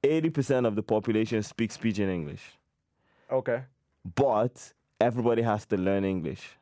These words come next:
Speaker 1: And then when you hear them speak the English, it's not that good.
Speaker 2: Because they know Pidgin English?
Speaker 1: Just because it's not their fucking language. English
Speaker 2: Okay.
Speaker 1: is not their language. Like,
Speaker 2: Yeah,
Speaker 1: if they wanna
Speaker 2: that's fine.
Speaker 1: Yeah. Like,
Speaker 2: So
Speaker 1: I mean,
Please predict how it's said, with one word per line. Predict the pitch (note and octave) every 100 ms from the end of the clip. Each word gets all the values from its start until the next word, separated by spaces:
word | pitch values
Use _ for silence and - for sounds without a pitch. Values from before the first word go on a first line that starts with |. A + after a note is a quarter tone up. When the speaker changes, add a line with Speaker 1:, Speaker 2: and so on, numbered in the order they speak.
| _ _ _ _
Speaker 1:
And | G#2+ B2+
then | C3
when | C#3
you | C3+
hear | D3 D#3
them | C#3+
speak | B2 - C#3+ G#2
the | F#2+
English, | A#2+ A2 F#2+ G2 - - _ _ _ _ -
it's | A#2 -
not | D3+ C#3
that | D3+ D3+
good. | D#3 A2 - _ _ _ _ _ _ _ _ _
Speaker 2:
Because | A#2+ - - A#2+ A#2
they | C3+
know | C3 C3+
Pidgin | D3 C3+ D3+
English? | D#3+ G3 G#3+ - _ _ - - D#3+
Speaker 1:
Just | B3 B3+
because | D4 D4 A#3+
it's | F#3+ E3+
not | G#3
their | G3
fucking | G3+ F#3+ G3 F3+
language. | F#3+ F3 C3 G#2 -
English | F#3 F#3+ F#3+ G3
Speaker 2:
Okay. | F3+
Speaker 1:
is |
not | F#3 F#3+ F3+ E3
their | F3+ F3+
language. | F#3 F#3 D3 A#2+
Like, | C3
Speaker 2:
Yeah, | D#3+
Speaker 1:
if | F3
they |
wanna | D#3 F#3 F3+
Speaker 2:
that's | D3+
fine. | - F3 A#3+ _ _ _ _ _ _ _ _ _ _
Speaker 1:
Yeah. | E4 D#3 G#2+ - _ _
Like, | E3 F3
Speaker 2:
So |
Speaker 1:
I | D#3 A3
mean, | A#3 G#3+ D#3+ -